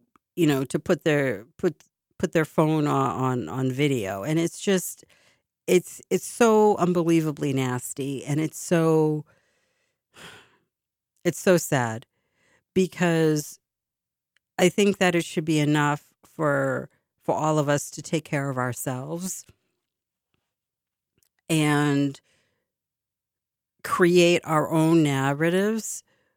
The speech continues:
without trying to worry about the narratives of other people. Let other people take care of their own narratives.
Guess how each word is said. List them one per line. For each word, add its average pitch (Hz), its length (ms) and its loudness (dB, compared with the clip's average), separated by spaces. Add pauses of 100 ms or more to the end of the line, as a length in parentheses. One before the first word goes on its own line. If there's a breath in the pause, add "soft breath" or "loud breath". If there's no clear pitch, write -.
(1600)
without 160 400 4
trying 156 360 4
to 151 80 2
worry 147 320 0
about 135 260 -2
the 143 80 -4
narratives 131 600 -2
of 120 140 -6
other 117 220 -4
people. - 540 -8 (440)
Let 202 220 4
other 202 280 2
people 147 580 -2
take 156 260 -2
care 151 260 0
of 139 120 -6
their 143 200 0
own 139 200 -2
narratives. 120 640 -6